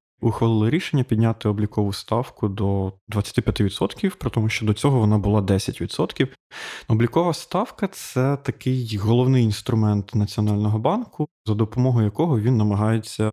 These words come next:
стримувати ріст цін. Як відомо, на ціни впливає два основних ключових фактори. Це кількість грошей в економіці та швидкість їх обертання. Тому ми, коли говоримо, що Національний банк друкує гроші, то ми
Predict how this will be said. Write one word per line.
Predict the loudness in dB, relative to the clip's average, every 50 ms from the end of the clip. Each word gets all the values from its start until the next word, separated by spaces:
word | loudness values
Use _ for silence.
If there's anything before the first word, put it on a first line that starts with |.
| _
стримувати | -10 -16 -6 -2 0 2 2 2 2 0 -2 -4 -4 -4 -4 -4 -4 _ -4
ріст | 0 0 0 0 -2 -6 -16 -16 -12
цін. | -4 -2 0 0 0 -4 -6 -12 -18 -18 -16 -8 -2 -2
Як | -2 0 0
відомо, | -2 0 0 0 0 0 0 0 0 -2 -4 -6 _ _ -6
на | 0 2 2 2
ціни | 0 -4 -4 0 2 2 4 4 2 2
впливає | 0 -2 0 0 2 2 2 2 2 2 2 0 0 -2 -2
два | -4 0 2 2
основних | 2 2 0 0 2 2 2 0 0 -2
ключових | -4 -4 -2 -2 -4 -4 -4
фактори. | -2 -4 -4 -4 -2 -6 -8 -4
Це | -4 -6
кількість | -2 0 -2 -2 0 -2 0 0
грошей | 2 2 0 0 -2 -4 -2 -2 -2 -2 -2 -6 _ -2
в | -2
економіці | 0 2 2 2 2 2 0 -2 -4 -4
та | -2 -2 0
швидкість | 0 0 0 -2 -2 0 -2 -4 -2 -2
їх | -2 -2 -2
обертання. | 0 0 -2 -2 0 -2 -2 -2 -2 -6 -8 _ _ 0
Тому | 2 4 4 4
ми, | 4 2
коли | 0 0 0 2 2 2 2
говоримо, | 2 2 2 2 2 2 2 2 2 2 0
що | 0 -2 -4 0 0
Національний | 0 0 2 2 2 4 4 2
банк | 2 2 0 0 2
друкує | 0 -2 -2 -2 -2 0 0
гроші, | 2 2 2 0 0 0 -2 -2 -2 -2 -4 -6 -14 -14 -14 -16 -12 0
то | 2 4
ми | 4 4 4 2 0 -2